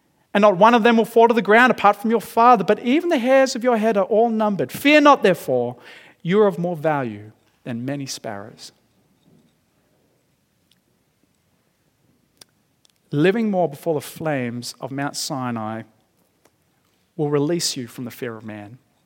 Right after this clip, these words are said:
You know, just imagine you're standing before your boss because you need to ask for Sundays off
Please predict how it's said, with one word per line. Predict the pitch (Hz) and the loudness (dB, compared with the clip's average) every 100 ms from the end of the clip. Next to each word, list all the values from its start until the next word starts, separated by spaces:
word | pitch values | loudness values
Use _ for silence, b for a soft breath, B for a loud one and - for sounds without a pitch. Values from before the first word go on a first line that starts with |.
| _ | _
You | _ _ _ _ _ _ _ _ _ _ _ 185 | _ _ _ _ _ _ _ _ _ _ _ -6
know, | |
just | 196 - | -4 0
imagine | 214 214 220 185 | 2 4 2 0
you're | 170 | -2
standing | - 196 196 185 | -2 0 0 -2
before | 165 185 | -4 -2
your | 175 | -2
boss | 156 151 120 - - - _ _ _ _ _ _ _ - | 0 -2 -4 -6 -8 -10 _ _ _ _ _ _ _ -8
because | 165 143 | -4 -2
you | 175 | 0
need | 202 208 | 0 0
to | - | 0
ask | 185 180 175 | 2 2 0
for | - | -6
Sundays | - 170 170 170 151 | -4 -2 0 -2 -2
off | 110 107 - | -4 -6 -18